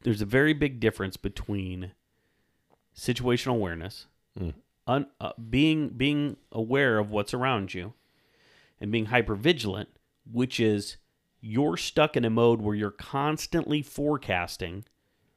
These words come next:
Speaker 1: potential problems that are never gonna happen. And that paranoia is controlling your life, is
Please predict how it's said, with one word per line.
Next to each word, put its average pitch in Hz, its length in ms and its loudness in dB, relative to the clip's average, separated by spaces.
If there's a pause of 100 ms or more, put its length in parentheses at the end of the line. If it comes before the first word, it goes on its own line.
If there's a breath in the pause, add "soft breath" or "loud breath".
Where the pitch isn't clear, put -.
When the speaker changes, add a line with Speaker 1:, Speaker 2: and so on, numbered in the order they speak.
(140)
Speaker 1:
potential 165 480 0
problems 123 500 4
that 117 140 2
are 107 40 0
never 110 220 0
gonna 101 140 -2
happen. 104 440 -8 (1200 soft breath)
And 165 680 6 (1080)
that 117 460 0
paranoia 123 880 2 (1400)
is 110 520 2 (100)
controlling 104 500 0
your 85 120 -8
life, - 360 -20 (640)
is 110 220 2